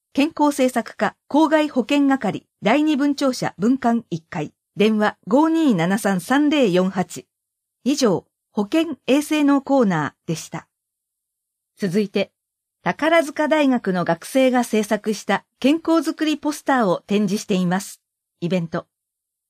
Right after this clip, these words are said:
地域連携の取り組みの一環で、宝塚大学東京メディア芸術学部一年生の皆さんが制作した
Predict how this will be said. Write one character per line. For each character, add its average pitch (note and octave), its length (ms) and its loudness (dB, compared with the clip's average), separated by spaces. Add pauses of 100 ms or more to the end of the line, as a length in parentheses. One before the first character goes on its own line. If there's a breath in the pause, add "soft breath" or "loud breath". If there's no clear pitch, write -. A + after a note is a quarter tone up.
(140)
地 F4 140 -4
域 F4 180 -4
連 E4+ 220 -2
携 A#3 160 2
の F#3 140 0
取 G3+ 200 0
り - 40 -4
組 A#3+ 240 2
み - 20 4
の A3+ 200 0
一 F3+ 180 -10
環 F#3+ 220 -2
で、 E3+ 180 -4 (340)
宝 C#4+ 360 0
塚 C#4 260 -2
大 C4 180 2
学 F#3 440 -4
東 D4+ 200 0
京 D4 240 0
メ A3+ 140 4
デ A#3 100 -2
ィ D4+ 100 2
ア C#4+ 60 0
芸 C4 200 0
術 B3 260 -8
学 A#3+ 260 -2
部 F3 180 -4 (140)
一 C#4 240 -4
年 F4 200 -4
生 A3+ 220 0
の F#3 140 0
皆 G#3 200 2
さ A#3+ 160 -2
ん G3 80 -2
が E3 100 -4
制 G#3 180 -2
作 F#3+ 280 -6
し - 140 -12
た F3 180 -6